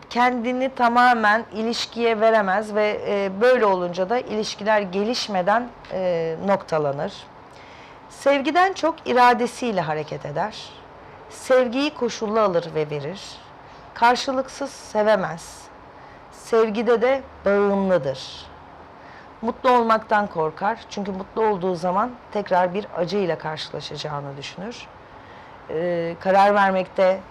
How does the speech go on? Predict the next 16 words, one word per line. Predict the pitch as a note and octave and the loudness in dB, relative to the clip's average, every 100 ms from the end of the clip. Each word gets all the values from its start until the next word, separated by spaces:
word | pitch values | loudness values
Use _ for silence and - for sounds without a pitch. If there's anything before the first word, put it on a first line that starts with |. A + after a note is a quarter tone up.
| - - - | -20 -20 -14
zorlanır. | D#3+ F3 E3+ D#3+ D3+ D3 - - - - - - - | 0 4 6 4 2 -4 -6 -12 -18 -20 -20 -20 -12
İyiliklere | A#3+ B3+ C4 C#4 D4 D4+ | -4 -2 -2 0 2 4
asla | - D4+ - B3+ | 2 0 2 2
inanmaz. | - A3 G3 E3 D#3 G3 - | 2 0 0 0 -4 -6 -10
Karşı | - F#3 F3+ - | -2 0 0 -2
taraftan | C4 B3+ A#3 A#3 G#3+ | 0 2 2 0 0
bir | G3+ G3 | -2 -6
iyilik | F#3+ F3+ F3+ | -6 -6 -6
geldiğinde | - F3 E3 E3+ G3 | 0 0 2 -4 -6
mutlaka | A3 C4+ G#3+ F#3+ E3+ - | -8 -4 -4 0 -2 -2
onun | - A#3 G#3+ | -4 -6 0
altında | - G#3+ G3+ F3 F3+ C4+ C4+ | 2 2 0 -10 -6 -6 -6
bir | - | -10
şey | F3 - G3+ - - - - | -8 -4 -4 -6 -16 -20 -18
çıkacağını | - F3 E3 E3+ D3+ C#3+ | -8 -4 0 2 0 -4
düşünür. | C3+ - C#3+ F3+ | -12 -14 -12 -14